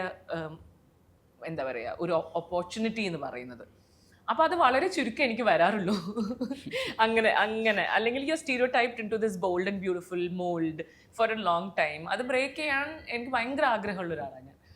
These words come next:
അപ്പൊ എനിക്ക് ഇത് വന്ന്, അതെനിക്ക് വലിയൊരു, like, immediately I was like, "Okay, ഓ, അത് ഓക്കെ."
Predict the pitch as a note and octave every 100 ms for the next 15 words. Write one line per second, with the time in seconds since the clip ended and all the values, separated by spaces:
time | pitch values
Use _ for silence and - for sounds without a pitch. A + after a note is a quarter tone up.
0 | - - - G#3 - D#4 D4 D#4+ C4+ D#4
1 | C4+ A#3 B3 - E3 G3 C#4+ D#4 D4 E4+
2 | A#3 G#3 G#3+ B3 D4 A#3 A#3 - - -
3 | F3 D3+ - - A#3+ D#4 F4 E4+ C#4 A#3
4 | F#3 E3+ B3+ D4 F3+ - - - G#3+ -
5 | - A#3+ C4 A3+ B3+ B3+ -